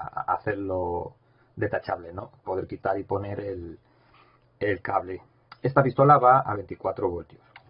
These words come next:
Tiene su, tiene recoil. Este recoil va a veinticuatro voltios, eso hay que tenerlo en cuenta. Lo que he hecho también, la cámara,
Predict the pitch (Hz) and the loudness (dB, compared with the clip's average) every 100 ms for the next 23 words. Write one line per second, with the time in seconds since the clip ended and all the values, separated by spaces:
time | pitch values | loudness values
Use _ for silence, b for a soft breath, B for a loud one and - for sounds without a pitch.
0 | _ _ - 98 92 101 87 87 95 - | _ _ -12 -8 -8 -4 0 2 0 -2
1 | - - - - _ _ - - _ _ | -4 -4 -4 -6 _ _ -8 -8 _ _
2 | - 95 92 - 107 - 349 - _ - | -10 -8 -6 0 6 6 6 0 _ -4
3 | - 120 107 123 107 110 107 101 92 - | 2 4 6 6 6 6 4 2 -4 0
4 | 104 101 101 120 120 135 165 - - 95 | 0 2 2 2 2 0 0 -8 -10 -8
5 | 95 101 101 127 131 139 143 b b b | -6 -6 -2 0 2 0 -2 b b b
6 | b - 113 120 - 135 160 143 151 156 | b -4 4 6 6 4 4 6 6 4
7 | 170 240 185 B B B 95 92 104 - | 2 0 -10 B B B -4 0 4 8
8 | 135 135 135 151 | 8 8 4 2